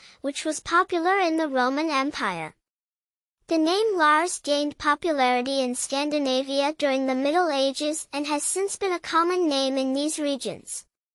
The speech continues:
With the spread of Scandinavian culture and literature, the name Lars has also gained recognition in other parts of the world.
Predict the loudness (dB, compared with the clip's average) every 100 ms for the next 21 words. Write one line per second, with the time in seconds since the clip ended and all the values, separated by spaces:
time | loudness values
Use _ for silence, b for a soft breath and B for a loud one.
0 | _ _ _ _ _ -4 -4 -2 -4 -4
1 | 0 0 0 -2 -4 -2 0 0 0 0
2 | -2 -2 -2 -2 -2 -2 0 0 0 0
3 | 0 0 0 -2 -2 -2 -2 B B B
4 | -2 2 2 2 2 4 4 2 -2 -4
5 | -2 0 0 0 -2 0 -2 0 0 -2
6 | -2 -4 -2 0 0 -2 -2 -2 -2 0
7 | 0 0 -2 -2 -6 -4 0 2 2 2
8 | -4 -14